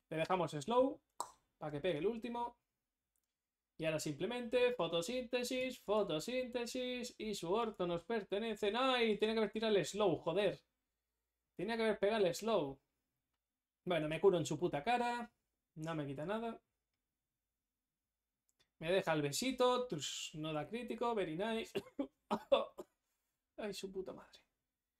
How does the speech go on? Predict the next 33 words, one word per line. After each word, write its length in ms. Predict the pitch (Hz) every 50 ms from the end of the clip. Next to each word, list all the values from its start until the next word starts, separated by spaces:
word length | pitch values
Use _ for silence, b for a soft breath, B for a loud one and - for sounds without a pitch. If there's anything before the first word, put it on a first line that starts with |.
| _ _ _ _ _
Bueno, 180 | 170 151 135 - -
volvemos 320 | - 156 175 190 214 196 190
a 40 |
la 80 | 180 185
misma. 320 | 233 254 254 254 262 254
Fotosíntesis. 1400 | - 196 180 175 170 170 - 254 254 254 240 247 254 240 240 - 262 262 254 262 262 262 247 254 - - - - _ _
Chupamos 920 | - - 165 165 160 160 160 156 156 185 190 190 185 175 165 160 156 - 185
energía 580 | 185 175 160 156 151 151 - - 190 190 165
en 80 | 160 151
caso 300 | - - 151 147 - 160
de 100 | 185 196
que 100 | 190 165
se 120 | - 165
guarde 300 | 165 202 202 175 165 175
algo. 380 | 208 233 233 226 233 226 226 220
Cosa 300 | - 180 175 165 - 156
que 80 | 156 175
no, 160 | 208 220 220
así 180 | 202 - 170
que 240 | 170 160 151 151 - _ _ _ _ _ _ _ _ _ _ _
será 240 | - - 160 160
mejor. 360 | 156 151 - - 226 240 240 240
Fotosíntesis, 720 | - 180 175 175 170 - 233 233 226 233 226 - 190 165
Goda, 280 | 147 185 190 175 165 156
que 80 | 156
me 80 | 156 156
pone 200 | 160 170 170 156
diez 160 | 160 175 165
más 120 | 156 156
de 100 | 151 151
defensa. 480 | 156 156 - 233 247 226 - 247 240 -
Y 140 | - 190 160
slow. 320 | 151 - 185 190 196 -